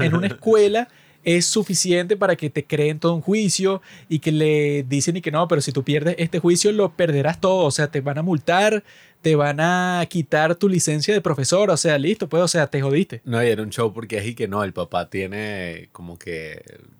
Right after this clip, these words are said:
Speaker 2: nada, está viejito, pues, y ella es la que lo está cuidando. Entonces, y que no, mira, te enfrentas a perderlo todo, a perder tu casa,
Speaker 1: De
Speaker 2: o
Speaker 1: que
Speaker 2: sea, quedarte,
Speaker 1: pierdes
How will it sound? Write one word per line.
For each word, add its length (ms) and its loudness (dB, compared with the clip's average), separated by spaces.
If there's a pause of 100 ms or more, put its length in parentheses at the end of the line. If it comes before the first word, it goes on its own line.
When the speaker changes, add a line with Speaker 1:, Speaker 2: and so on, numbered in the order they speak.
(120)
Speaker 2:
nada, 360 -6
está 200 -12
viejito, 420 -6
pues, 240 -8
y 60 -10
ella 180 -10
es 60 -8
la 100 -6
que 100 -10
lo 80 -8
está 200 -10
cuidando. 420 -6 (420)
Entonces, 500 -10
y 80 -10
que 140 -6
no, 160 -10
mira, 320 -6 (580)
te 80 -2
enfrentas 560 -4
a 100 -6
perderlo 440 -4
todo, 200 0
a 80 0
perder 320 -6
tu 160 -10
casa, 580 -2
Speaker 1:
De 40 4
Speaker 2:
o 80 2
Speaker 1:
que 120 2
Speaker 2:
sea, 300 4
quedarte, 240 2
Speaker 1:
pierdes 280 2